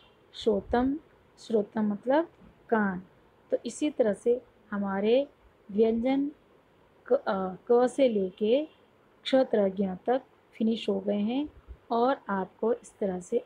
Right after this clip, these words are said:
orally पढ़ते जाना है, ठीक है। जो हमने ट से शुरू किया है या जो हमने अ से शुरू किया है, क्योंकि हमारे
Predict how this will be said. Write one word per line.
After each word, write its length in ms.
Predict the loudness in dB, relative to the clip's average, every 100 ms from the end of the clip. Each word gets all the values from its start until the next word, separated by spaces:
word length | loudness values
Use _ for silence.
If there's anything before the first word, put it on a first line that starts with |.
| -6
orally 400 | -10 -6 -4 -4 -2
पढ़ते 360 | -2 -2 -4 -4
जाना 300 | -6 -10 -10
है, 420 | -8 -4 -4 -4 _ _ _ _ _ -8
ठीक 160 | -6 0
है। 180 | -2 -2 -10 -10
जो 140 | -2 0
हमने 220 | 2 0 2
ट 160 | 0
से 180 | 0 -2
शुरू 300 | -2 -6 -6 -4
किया 240 | -2 -2
है 260 | -2 -4 -6 _ _ _ 0
या 200 | 2 2
जो 200 | 2 0
हमने 400 | 0 -4 -6 -6 -12 _ 2
अ 180 | 4 4
से 180 | 4 0
शुरू 300 | 0 -2 -2
किया 300 | -4 -4 -4
है, 160 | -8 -14 _ _ -20 -20 -4
क्योंकि 260 | -2 0 -4
हमारे 500 | -4 -4 -2 -2